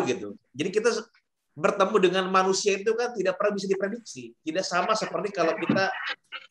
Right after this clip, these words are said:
membayangkan nanti makan siang akan makan apa gitu ya. Sudah bisa diprediksi karena kita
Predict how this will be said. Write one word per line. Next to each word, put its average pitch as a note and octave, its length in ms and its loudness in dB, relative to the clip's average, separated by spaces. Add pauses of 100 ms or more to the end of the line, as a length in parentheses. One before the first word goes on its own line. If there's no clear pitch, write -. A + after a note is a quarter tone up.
(180)
membayangkan D#3 560 2
nanti F3+ 180 -2
makan E3+ 300 -2
siang G3+ 260 -2
akan E3 240 -4
makan D#3+ 300 -2
apa F#3 200 2 (120)
gitu C3+ 180 -6 (140)
ya. C3 80 -6 (180)
Sudah B2+ 380 -8
bisa C3+ 260 0
diprediksi D#3+ 640 -2
karena C#3 240 0
kita D3+ 240 -2